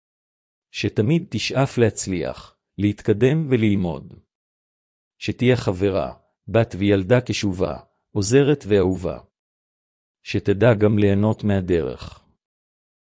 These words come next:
שתזכה להצלחה בכל מעשה ידיה. שתמיד תהיה מוקפת בחברים ואנשים טובים שאוהבים אותה.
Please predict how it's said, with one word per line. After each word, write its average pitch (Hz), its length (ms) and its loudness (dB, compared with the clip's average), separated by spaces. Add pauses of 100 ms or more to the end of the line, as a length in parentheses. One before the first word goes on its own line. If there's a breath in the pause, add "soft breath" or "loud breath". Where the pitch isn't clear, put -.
(140)
שתזכה 95 560 0
להצלחה 107 600 2
בכל 120 360 2
מעשה 107 420 0
ידיה. 85 480 0 (1040)
שתמיד 131 540 0
תהיה 107 220 4
מוקפת 113 520 0
בחברים 110 600 -2
ואנשים 127 520 0
טובים 127 420 0
שאוהבים 104 540 2
אותה. 69 300 -8